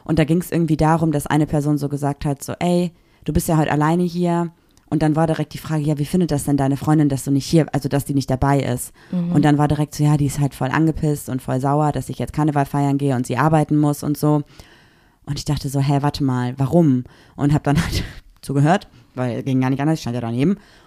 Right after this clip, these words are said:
Speaker 1: Und dann ging's halt so um das Thema Eifersucht und Karneval und da könnte ja was passieren und dachte dann so, dass offensichtlich immer noch Leute glauben, nur weil Karneval gefeiert wird, muss sich maßlos abgeschossen werden und betrogen werden,
Speaker 2: Mhm.
Speaker 1: wenn kein Arrangement irgendwie da ist, so.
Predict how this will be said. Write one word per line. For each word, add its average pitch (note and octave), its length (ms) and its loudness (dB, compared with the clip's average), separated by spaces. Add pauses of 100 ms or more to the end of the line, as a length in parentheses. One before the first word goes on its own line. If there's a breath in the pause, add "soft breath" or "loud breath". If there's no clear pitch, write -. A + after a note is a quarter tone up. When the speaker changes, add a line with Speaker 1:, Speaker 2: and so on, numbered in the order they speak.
(100)
Speaker 1:
Und D3 160 -2
dann C#3+ 100 4
ging's D#3 200 -2
halt C3 120 -2
so C#3+ 80 -2
um C#3 80 2
das C3+ 140 -2
Thema C#3 260 -2
Eifersucht C#3+ 400 -4
und C3 140 -8
Karneval C3+ 560 0
und C3+ 120 -8
da B2+ 60 -4
könnte C#3 240 2
ja C3+ 60 -2
was C3 140 -6
passieren D3+ 380 -4
und C#3 120 -4
dachte C#3 180 -6
dann C#3 200 -2
so, C#3 220 -2 (1300 soft breath)
dass - 220 -4 (240)
offensichtlich E3 500 -2
immer F#3 140 0
noch G3 180 -2
Leute E3 320 0
glauben, E3+ 460 0
nur E3 180 0
weil E3 120 0
Karneval F3 420 0
gefeiert F3 500 -4
wird, E3 200 0
muss E3 200 0
sich G3 160 -6
maßlos D#3+ 320 -2
abgeschossen E3 540 -4
werden D3+ 180 -2
und D3 60 -2
betrogen F#3 440 0
werden, G3 360 0 (220)
Speaker 2:
Mhm. F#3 360 -4 (140)
Speaker 1:
wenn D#3+ 180 4
kein D#3 240 2
Arrangement D#3+ 480 2
irgendwie F3 200 0
da F3+ 220 0
ist, G3 140 -8
so. G3+ 220 0